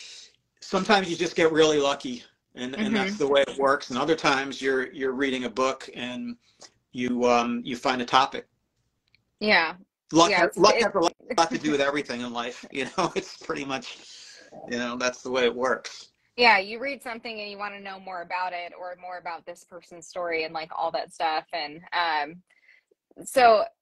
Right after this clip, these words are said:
Speaker 2: just because I'm curious about this and
Speaker 1: Yeah.
Speaker 2: because it's one of my favorite documentaries,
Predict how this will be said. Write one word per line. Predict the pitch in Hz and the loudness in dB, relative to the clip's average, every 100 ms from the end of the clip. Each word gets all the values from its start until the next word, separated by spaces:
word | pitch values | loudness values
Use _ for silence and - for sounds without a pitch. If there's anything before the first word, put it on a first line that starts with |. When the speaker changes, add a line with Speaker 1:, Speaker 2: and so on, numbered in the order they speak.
| _ - | _ -10
Speaker 2:
just | 254 277 - | -6 -4 -6
because | 226 214 180 - | -10 -10 -10 -12
I'm | 180 175 175 _ | -10 -10 -14 _
curious | - 160 147 - | -18 -14 -14 -16
about | - - | -16 -16
this | 135 - - | -14 -14 -12
and | 170 | -2
Speaker 1:
Yeah. | 143 143 | 0 2
Speaker 2:
because | 165 156 | -2 -4
it's | 151 - | -10 -12
one | 190 196 196 | -4 -2 2
of | |
my | 180 | 0
favorite | 180 185 165 175 | 0 -2 -4 -6
documentaries, | 165 175 160 156 151 151 170 | -8 -8 -14 -14 -14 -16 -16